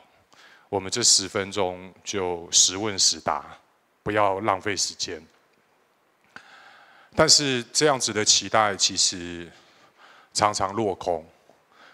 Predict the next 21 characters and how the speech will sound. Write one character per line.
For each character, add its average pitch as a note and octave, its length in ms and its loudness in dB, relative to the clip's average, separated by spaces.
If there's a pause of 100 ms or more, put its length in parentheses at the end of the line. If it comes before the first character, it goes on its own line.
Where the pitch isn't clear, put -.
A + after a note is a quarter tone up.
(180)
那 B2+ 100 4
所 A#2+ 240 2
以 A#2 160 -2
在 A2 320 2
国 G2 180 -4
会 A2+ 180 2
里 F2 120 -6
面 G2 180 -6
进 G#2+ 160 -4
行 F2+ 160 -12
监 F#2 280 -6
督， F2 240 -8
老 E2+ 160 0
实 F2+ 160 -6
说 F#2+ 260 -4
是 G2 160 -4
蛮， E2 300 -4 (1300)
蛮 G2 160 2
辛 G#2+ 300 4
苦 F#2 240 -14
的。 - 100 -16